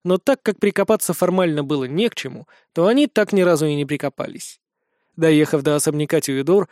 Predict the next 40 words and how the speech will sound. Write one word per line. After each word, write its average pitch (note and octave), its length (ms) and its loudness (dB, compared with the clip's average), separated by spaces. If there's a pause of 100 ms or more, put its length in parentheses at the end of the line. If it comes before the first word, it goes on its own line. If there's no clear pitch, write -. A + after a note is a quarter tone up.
(160)
мы F#3 160 2
попрощались D#3+ 600 -2
с - 80 -10
помощниками, E3+ 680 -4 (200)
которые C#3+ 400 0
радостно C#3 360 -4
помахали C#3+ 440 -4
нам C3 180 -10
в C#3 40 -4
ответ G#3 300 -2
и C#3+ 60 -2
заверили, D3+ 380 0
что D3+ 200 -6
никаких D3+ 420 -4
проблем C#3 360 -4
тут - 180 -10
нет G#3+ 240 0 (220)
и B3 100 0
не A3+ 120 2
стоит E3 320 2
благодарности. D3+ 880 -4 (560)
Потом C#4+ 340 4
те, B3 160 4
кто A3+ 160 2
вёл G3+ 220 4
мои F3+ 240 2
мотоциклы, D#3+ 500 -2
сел D#3+ 240 -2
на D#3 80 -2
свободные D3 560 -2
пассажирские C#3 640 -6
места, G3+ 400 -4 (320)
и C3+ 80 -10
помощники A3+ 540 0
уехали G#3+ 480 2
куда-то, D#3+ 500 0 (240)
а C3 140 -6
мы G#3 180 4
следующие C#3+ 640 0
полчаса D#3 600 -6